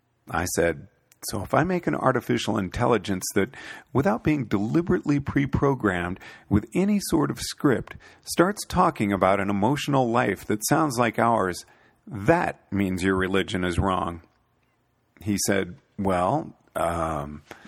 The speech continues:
I guess we may have to agree to disagree on this." I said, "No, we can't, actually. There's a theorem of rationality called Aumann's agreement theorem,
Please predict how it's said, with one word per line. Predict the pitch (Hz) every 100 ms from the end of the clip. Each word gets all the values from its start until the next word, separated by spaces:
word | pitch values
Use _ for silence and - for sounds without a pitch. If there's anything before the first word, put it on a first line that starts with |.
| - _ - - _
I | - 80
guess | 85 107 156 -
we | 117 95
may | 98 95
have | 98 95
to | - 90
agree | 73 113 98
to | 87
disagree | 76 110 - 82 101 156 107
on | 80 80
this." | 78 64 - - _ _ _ _ _ _ - 226
I | 101
said, | - 104 101 _ _
"No, | 143 131 92 65 - -
we | - 120
can't, | - 104 82 -
actually. | 95 80 - 95 107 113 - - -
There's | - 123
a | 123
theorem | - 151 135 101 98
of | 113
rationality | 110 101 107 104 104 95 87
called | - 101 98 - - - -
Aumann's | 127 143 160 147 143
agreement | - 101 107 113 120 -
theorem, | - 90 78 92